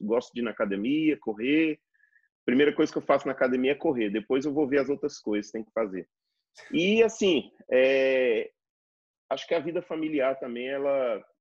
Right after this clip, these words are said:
me deixa muito bem, me deixa muito confortável. Acho que é um,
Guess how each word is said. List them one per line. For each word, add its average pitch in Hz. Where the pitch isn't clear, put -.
me 127
deixa 135
muito 143
bem, 120
me 120
deixa 127
muito 143
confortável. 120
Acho -
que 143
é 139
um, 143